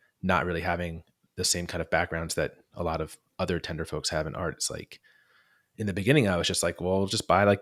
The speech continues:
three on the floor. Like, who cares?" You know, like, we're talking about the code, we're talking about the piece. But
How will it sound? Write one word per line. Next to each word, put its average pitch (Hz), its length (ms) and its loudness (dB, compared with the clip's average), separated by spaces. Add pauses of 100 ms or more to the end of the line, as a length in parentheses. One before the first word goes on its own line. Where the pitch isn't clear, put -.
(140)
three 87 180 0
on 95 100 4
the 95 60 0
floor. 104 360 6
Like, - 160 -8
who 80 100 -4
cares?" - 480 2
You 87 100 -4
know, 85 140 2
like, 85 260 -2 (120)
we're 98 80 -2
talking 98 260 2
about 90 240 0
the 92 60 -4
code, 101 280 0
we're 87 80 -2
talking 90 220 -6
about 69 100 -8
the - 60 -12
piece. - 520 -6 (580)
But 92 200 0